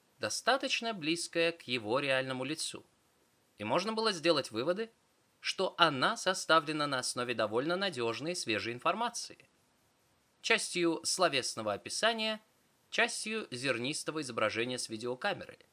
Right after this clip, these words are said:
частью со слухов. Наличие фоторобота тревожило, но то, что о нём знали так мало, Виктора обрадовало. Зная они что-то ещё, это было бы отражено в досье. Даже самому непрофессиональному киллеру известно,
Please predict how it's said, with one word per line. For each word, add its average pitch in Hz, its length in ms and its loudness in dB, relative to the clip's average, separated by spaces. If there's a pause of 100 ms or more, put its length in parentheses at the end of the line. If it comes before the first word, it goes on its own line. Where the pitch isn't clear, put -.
(400)
частью 117 800 -2
со 120 220 0
слухов. 196 500 -4 (1160)
Наличие 185 480 4
фоторобота 180 580 2
тревожило, 202 640 -2 (500)
но 101 160 -12
то, 147 140 -8
что - 220 -2
о 156 60 -4
нём 160 180 -4
знали 143 320 -4
так - 280 -4
мало, 170 440 0 (400)
Виктора 160 500 0
обрадовало. 110 640 0 (800)
Зная 240 420 0
они 233 140 -4
что-то 220 320 -2
ещё, 202 400 2
это 240 160 4
было 214 220 0
бы 214 120 4
отражено 185 440 0
в 151 60 -12
досье. - 480 -2 (840)
Даже 156 460 4
самому 175 480 4
непрофессиональному 185 1000 0
киллеру 202 420 -6
известно, 202 500 -4